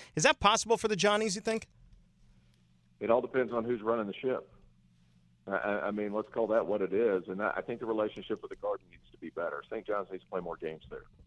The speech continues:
Speaker 2: I mean, that's a huge selling point. But I'm gonna be honest with you, Dan. If, if, if I don't know any m-, information that you don't know, that, that
Speaker 1: Mm-hmm.
Speaker 2: you don't know, if Pitino goes there, uh, I, I think automatically it gets them heading in the right direction. I,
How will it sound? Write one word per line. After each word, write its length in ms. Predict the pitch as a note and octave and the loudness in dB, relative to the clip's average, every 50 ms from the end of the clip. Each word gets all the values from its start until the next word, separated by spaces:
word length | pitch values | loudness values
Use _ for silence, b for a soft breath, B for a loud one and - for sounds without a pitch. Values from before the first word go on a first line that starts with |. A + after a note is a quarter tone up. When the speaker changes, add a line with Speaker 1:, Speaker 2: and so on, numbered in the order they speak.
| - - - | -20 -18 -12
Speaker 2:
I 100 | - G2 | -8 -6
mean, 120 | F#2 F#2 F2 | -4 -4 -2
that's 240 | F#2+ G#2 A2+ A2+ - - | -2 -2 -2 -2 -4 -8
a 20 | |
huge 360 | - - - G2+ G2+ G2 - - - | -16 -14 -8 -6 -6 -6 -6 -6 -6
selling 240 | G2+ G#2 F#2+ E2+ D2+ | -4 -4 -4 -4 -6
point. 340 | C2+ - - F2 F2 F2 E2+ | -10 -10 -8 -8 -6 -4 0
But 100 | - C#3+ | 0 0
I'm 80 | E3+ B3 | 0 0
gonna 120 | C4 A#3 | -2 -4
be 160 | F#3 D3+ A#2+ A#2 | 0 2 2 2
honest 260 | B2+ C3+ B2 - - A2 | 2 2 0 -2 -2 -2
with 100 | G#2 F#2 | -2 -2
you, 140 | F2+ E2+ b b b b b b b - | -4 -6 b b b b b b b -2
Dan. 220 | G#2+ G#2+ G#2+ - | 0 0 0 0
If, 140 | - G2+ G#2 - - | 0 0 0 0 2
if, 240 | D3 E3 D#3+ A#2+ - - - - - _ _ _ _ | 6 6 6 6 4 0 -10 -20 -20 _ _ _ _
if 260 | A2+ B2 B2 G#2+ G2 - - - | 6 6 8 6 4 0 -2 0
I 80 | G#2+ A#2 | 2 4
don't 160 | B2 B2+ A#2+ | 4 4 4
know 200 | B2 B2+ B2+ A#2+ | 2 2 2 2
any 100 | A2+ A2+ | 0 0
m-, 100 | A2 A#2+ - - | -2 -2 -2 0
information 540 | A#2 A2+ G#2+ A2+ G#2 A2+ A2 G#2 - G#2 G2 | -2 -2 -2 -4 -4 -4 -4 -4 -4 -4 -6
that 180 | F#2+ - - G#2+ | -6 -6 -6 -6
you 100 | A2 G#2 | -4 -2
don't 220 | A2+ A2+ G#2 - | -2 -2 -2 -2
know, 160 | G#2 A2 - - - | -2 -2 -2 -2 -2
that, 160 | G2+ G2 F#2 - - - | -2 -4 -4 -6 -2 2
that 60 | F#3 | 4
Speaker 1:
Mm-hmm. 220 | D#3+ D3+ D#3 B2+ | 4 6 4 4
Speaker 2:
you 60 | A2+ A2+ | 2 0
don't 180 | A#2+ A2+ - | -2 -2 0
know, 280 | G#2+ A#2+ A#2+ A#2+ A#2 - _ _ _ _ _ _ _ | 0 2 2 2 0 -2 _ _ _ _ _ _ _
if 320 | - - B2 B2 B2+ - | 4 6 6 6 6 4
Pitino 420 | - C3 B2 - C3 B2+ A#2+ A2+ G#2+ G2 | 0 -2 0 0 0 2 4 2 4 4
goes 240 | G#2+ G#2+ A2 G#2+ G2 - | 4 4 4 2 0 0
there, 320 | G#2+ G#2+ G#2+ G#2+ A2 G#2 b b b b _ _ _ | 0 0 2 2 0 -2 b b b b _ _ _
uh, 240 | F#2+ G2 F#2+ F#2+ - | 2 2 4 4 4
I, 140 | - G#2 G2 - - G#2+ | 4 2 2 4 2 2
I 40 | G2+ | 0
think 260 | - - A2 G2+ - - - _ - | 0 -2 -4 -4 -6 -8 -6 _ 6
automatically 1080 | A2+ A#2+ A#2 A2+ A2 G2+ G2 G2+ A2 G#2 G2 G2+ G2 F#2+ - - F2 D#2+ D2 - - - _ - | 8 8 8 6 4 2 0 0 2 2 2 2 2 0 -2 -2 -4 -4 -4 -6 -10 -12 _ 0
it 260 | F#2+ G2 F#2+ - - | 0 0 0 -2 -4
gets 200 | G2 F#2+ - - - - | -4 -4 -4 -6 -8 -6
them 260 | G#2 F#2 E2+ E2 - - _ - F#2 | -6 -6 -6 -6 -10 -14 _ -8 -2
heading 280 | G2+ G2 F#2+ F2+ F2 | 0 0 0 0 -2
in 100 | F2+ E2+ | -4 -6
the 60 | D#2 | -6
right 260 | D2+ D#2 E2+ D2+ - - | -6 -4 -6 -6 -8 -8
direction. 560 | E2+ C#2+ D2 D2+ D2 - - - - B1 C#2 | -6 -6 -4 -4 -6 -6 -10 -14 -10 -4 0
I, 140 | F#2+ - | 0 0